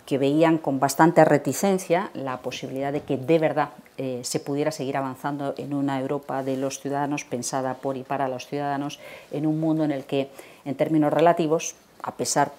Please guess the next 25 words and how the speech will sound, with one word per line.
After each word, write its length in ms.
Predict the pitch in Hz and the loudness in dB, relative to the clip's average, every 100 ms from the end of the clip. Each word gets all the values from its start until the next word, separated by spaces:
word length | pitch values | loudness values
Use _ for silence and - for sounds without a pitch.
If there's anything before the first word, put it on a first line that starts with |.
| - | -8
de 180 | 135 127 | -4 0
querernos 540 | 135 139 143 135 - | 2 2 2 0 2
mucho 320 | 170 185 139 | 0 2 -2
como 180 | 120 120 | -4 -4
europeos, 540 | 151 175 175 165 - - | 0 0 2 -2 -2 -10
pues 180 | - - | -14 -10
cada 220 | - 113 | -4 -2
vez 120 | 117 - | -2 -6
pesamos 460 | - 151 147 120 | -6 -4 -4 -2
menos, 280 | 170 147 117 | -2 -2 -6
pesamos 420 | 127 135 127 131 | -10 -6 -4 0
menos 240 | 160 156 127 | 0 0 -4
desde 140 | 117 | -8
el 60 | 120 | -8
punto 200 | 131 135 | -6 -4
de 60 | |
vista 200 | 131 - | -4 -4
demográfico, 580 | 160 185 170 165 151 151 | -2 2 2 0 -4 -6
pesamos 380 | - 147 139 139 | -6 -6 -6 -4
menos 280 | 139 139 - | -4 -6 -8
desde 160 | 123 | -10
el 60 | 117 | -10
punto 260 | 135 135 | -10 -6
de 100 | 127 | -6
vista 320 | 127 - 139 | -6 -6 -8